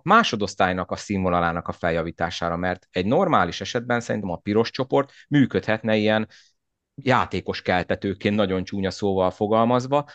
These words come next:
és ebbe akár mondjuk az is beleférne, hogy akkor ne tizennégy élvonalbeli csapat legyen, hanem csak tizenkettő vagy tíz,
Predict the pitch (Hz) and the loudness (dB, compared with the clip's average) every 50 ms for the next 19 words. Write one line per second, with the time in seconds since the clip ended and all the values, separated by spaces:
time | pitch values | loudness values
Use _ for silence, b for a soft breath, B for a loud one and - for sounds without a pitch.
0 | B B 113 - - 123 117 117 123 123 - - 123 127 127 127 127 131 117 98 | B B -4 0 0 2 2 4 2 2 2 0 0 0 0 -2 0 -2 -2 -2
1 | 90 85 95 98 104 101 - 117 113 110 110 110 - 127 120 113 - - 107 90 | -2 -2 0 0 0 0 0 0 0 0 -2 -2 0 -2 -2 -2 -2 -4 -4 -4
2 | 95 87 87 87 87 87 90 87 87 82 87 85 82 82 82 82 80 82 - - | -2 -4 -2 -2 -2 -2 0 -2 -2 -2 -2 -4 -2 -2 -2 -2 -4 -4 -6 -6
3 | 85 - 90 - - 87 85 82 85 82 82 85 - 90 - - 107 87 90 85 | -6 -6 -6 -4 -4 -4 -4 -4 -4 -6 -6 -8 -10 -8 -6 -4 -2 -2 -2 -2
4 | 78 - 80 - _ - 82 78 76 76 - _ - 107 120 147 180 208 - | -4 -4 -10 -10 _ -8 -8 -6 -8 -8 -8 _ 0 2 2 2 2 -2 -6